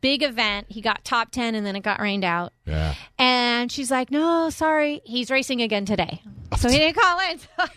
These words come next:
Speaker 1: I
Speaker 2: So
Speaker 1: mean,
Speaker 2: the
Speaker 1: that's why they were
Speaker 2: California boy goes back to
Speaker 1: Yeah.
Speaker 2: Indiana.
Speaker 1: And he's making a name for himself, 'cause even last week he won two races I saw
Speaker 2: That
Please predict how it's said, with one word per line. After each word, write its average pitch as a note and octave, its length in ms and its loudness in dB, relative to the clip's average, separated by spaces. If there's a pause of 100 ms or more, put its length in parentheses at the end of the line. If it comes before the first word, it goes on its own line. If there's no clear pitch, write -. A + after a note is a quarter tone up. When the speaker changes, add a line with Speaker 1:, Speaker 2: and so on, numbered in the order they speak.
(340)
Speaker 1:
I D#4+ 60 4
Speaker 2:
So D#3+ 80 8
Speaker 1:
mean, D#3 80 8
Speaker 2:
the - 40 8
Speaker 1:
that's G3 100 6
why F#3 100 10
they A3 120 8
were A#3 60 6
Speaker 2:
California G3+ 420 6
boy B2 360 6
goes B2+ 220 4
back F#3+ 300 6
to - 100 2
Speaker 1:
Yeah. F#3 200 6
Speaker 2:
Indiana. E3 540 4
Speaker 1:
And A#2 260 4
he's F#4+ 300 -4
making F4+ 300 -4
a B4 120 -4
name D5+ 340 0
for C5 220 -4
himself, F4 400 -2
'cause E4+ 180 -12
even G4 300 -6
last F#4+ 400 -2
week B3+ 160 -10
he B3+ 120 -6
won A3+ 240 -4
two A3 200 -4
races F#3+ 400 -4
I G3 100 -4
saw G#3+ 220 -2
Speaker 2:
That G#3 80 0